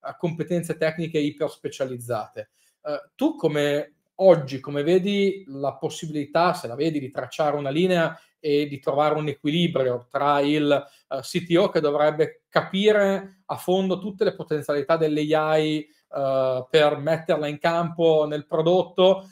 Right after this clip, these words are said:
e il C T O che dall'altro lato deve anche, come, come tu racc-, giustamente dici, far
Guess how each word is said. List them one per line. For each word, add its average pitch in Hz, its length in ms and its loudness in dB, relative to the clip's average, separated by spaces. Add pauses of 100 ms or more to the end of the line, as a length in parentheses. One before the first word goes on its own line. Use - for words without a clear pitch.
(140)
e 180 440 4
il 160 400 0
C - 160 -18
T 151 100 -4
O 170 80 2
che 175 80 -4
dall'altro 143 380 -2
lato 139 240 -2
deve 139 180 -6
anche, 143 600 0 (100)
come, 131 640 -4
come 139 220 -20
tu 156 100 -14
racc-, 160 300 -8
giustamente 147 460 -6
dici, 143 380 -6 (280)
far 165 440 0